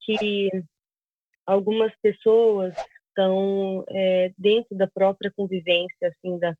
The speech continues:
própria casa, discordando, assim, daquilo que é o ideal de ser feito.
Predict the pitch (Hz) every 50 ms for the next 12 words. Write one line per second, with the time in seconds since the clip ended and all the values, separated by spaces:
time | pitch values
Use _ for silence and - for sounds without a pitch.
0 | _ _ - - 185 175 - - 180 - - - 180 180 185 185 190 190 175 180
1 | 165 _ _ _ _ _ _ _ 180 202 196 - - 233 226 226 214 196 214 208
2 | 214 226 226 208 190 190 185 - _ - 190 185 185 180 180 180 185 180 _ -
3 | 220 208 208 - - 208 196 196 202 202 185 196 185 185 185 196 196 196 _ -
4 | 214 202 _ _ - 196 185 175 170 160 - - 165 160